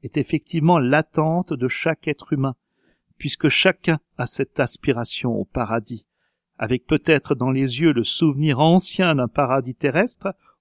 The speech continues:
on aspire à un nouveau paradis. Mais aujourd'hui, la société de consommation, la société qui met tout sens dessus dessous depuis cette révolution de mai soixante-huit,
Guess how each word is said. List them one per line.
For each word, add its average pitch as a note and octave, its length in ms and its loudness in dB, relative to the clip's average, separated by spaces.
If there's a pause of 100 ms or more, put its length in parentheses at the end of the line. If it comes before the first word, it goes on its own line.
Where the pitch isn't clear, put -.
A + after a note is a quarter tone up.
on B2+ 180 0
aspire D3 540 0
à A#2+ 160 0
un C3+ 60 2
nouveau D#3 600 6
paradis. A2+ 560 -6 (320)
Mais A2+ 160 -2
aujourd'hui, B2+ 520 0 (360)
la B2 80 -2
société C#3+ 560 -2
de B2 100 0
consommation, D#3 840 2 (320)
la B2+ 80 -4
société D#3+ 520 0
qui D3+ 180 -6
met C#3 200 -2 (160)
tout G3+ 220 2
sens F#3+ 420 4
dessus E3+ 420 2
dessous E3+ 480 2 (380)
depuis C3+ 260 -4
cette - 260 -2
révolution D3+ 720 2
de B2 160 0
mai A#2+ 200 -4
soixante-huit, B2+ 880 -4